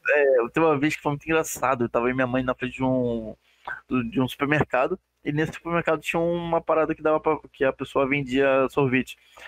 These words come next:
Aí, na verdade, isso sempre foi em muitos lugares, eu e minha mãe conversando,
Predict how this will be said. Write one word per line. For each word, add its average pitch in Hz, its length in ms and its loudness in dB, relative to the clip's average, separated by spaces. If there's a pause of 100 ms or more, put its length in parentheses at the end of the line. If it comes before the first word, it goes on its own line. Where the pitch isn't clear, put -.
(640)
Aí, 185 600 2
na 349 100 0
verdade, 381 260 2
isso 330 220 0
sempre 320 300 0
foi 226 200 0
em - 20 2
muitos 214 220 -2
lugares, 170 420 4
eu 143 80 2
e - 20 4
minha 180 120 2
mãe 175 120 0
conversando, 170 680 0